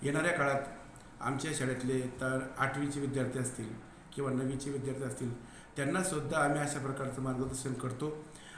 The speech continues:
आजही यावर्षी जी झा-, होणारी जी परीक्षा आहे, या परीक्षेतसुद्धा आम्ही प्रत्येक डेस्कवरती एक मुलगा बसून, इयत्ता नववीचा असेल किंवा आठवीचा असेल, या वर्गांना आम्ही अगोदर एक महिन्यापूर्वी त्यांना अशा प्रकारच्या सूचना देऊन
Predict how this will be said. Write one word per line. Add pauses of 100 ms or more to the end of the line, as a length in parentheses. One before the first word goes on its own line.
(100)
आजही (240)
यावर्षी
जी
झा-,
होणारी
जी
परीक्षा
आहे,
या
परीक्षेतसुद्धा (460)
आम्ही
प्रत्येक
डेस्कवरती
एक
मुलगा
बसून, (400)
इयत्ता
नववीचा
असेल
किंवा
आठवीचा
असेल, (300)
या
वर्गांना
आम्ही
अगोदर
एक
महिन्यापूर्वी (540)
त्यांना
अशा
प्रकारच्या
सूचना
देऊन